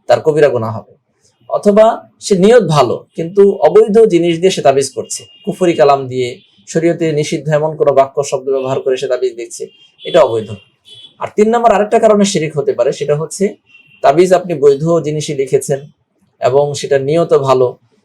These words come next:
কিন্তু আপনি মনে করছেন যে তাবিজটাই আমাকে সবকিছু করে দিবে। তো এই নিয়তের কারণেও আপনার এটা শিরিক হতে পারে। তো যদি এই তিনটা জিনিস থেকে, অর্থাৎ আপনার অসৎ নিয়ত না থাকে,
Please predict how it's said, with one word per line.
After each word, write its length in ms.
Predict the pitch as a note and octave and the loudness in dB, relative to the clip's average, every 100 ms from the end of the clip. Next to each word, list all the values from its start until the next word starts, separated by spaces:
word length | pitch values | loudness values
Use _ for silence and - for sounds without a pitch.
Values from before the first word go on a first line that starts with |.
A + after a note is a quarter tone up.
| - | -2
কিন্তু 240 | F#3+ G3 | 0 2
আপনি 220 | E3+ F#3 | 2 2
মনে 220 | D3+ G3 A#3+ | 2 2 4
করছেন 340 | G3 - D#3+ | 2 0 0
যে 120 | C3+ | 0
তাবিজটাই 440 | C3 B2+ G3+ G3+ A#3+ | 2 2 2 2 2
আমাকে 240 | F3 D3+ | 2 0
সবকিছু 360 | D3 C3 B2+ B2+ | -2 -2 -6 -4
করে 180 | A#2+ | -4
দিবে। 240 | G2+ D#2+ B1 _ _ _ _ _ _ | -4 -10 -18 _ _ _ _ _ _
তো 80 | - - - | -16 -12 0
এই 200 | G#3 A3 | 2 2
নিয়তের 480 | F3+ G#3+ A3+ A#3 | 4 2 4 2
কারণেও 360 | A3 G3+ G3+ A#3+ | 4 2 2 0
আপনার 260 | A3 - C3+ | 0 0 -4
এটা 80 | |
শিরিক 320 | C#3+ C3+ B2 A#2 | -4 -6 -6 -6
হতে 140 | G2+ - | -10 -14
পারে। 180 | - _ _ _ - _ _ - | -20 _ _ _ -20 _ _ -6
তো 80 | |
যদি 300 | A#2+ D3+ F3+ | -2 -2 2
এই 280 | A3 G3+ F3+ | 0 2 -2
তিনটা 480 | E3+ A#3+ A#3+ A3+ B3+ | -2 -4 -4 0 4
জিনিস 300 | G3 F3 - | 4 2 -2
থেকে, 300 | C3+ G2+ G2 _ - | -4 -4 -10 _ -12
অর্থাৎ 300 | C#3 - F3+ | -10 -2 0
আপনার 440 | C#3 D#3+ D#3+ F#3+ - _ _ | 2 2 0 -2 -14 _ _
অসৎ 320 | E3 E3 A3 | 0 2 0
নিয়ত 380 | D3+ E3 F3+ F#3+ | 0 2 2 2
না 160 | D3+ C3+ | -2 -2
থাকে, 460 | B2+ A2+ A#2+ C3 | -2 -6 -2 -4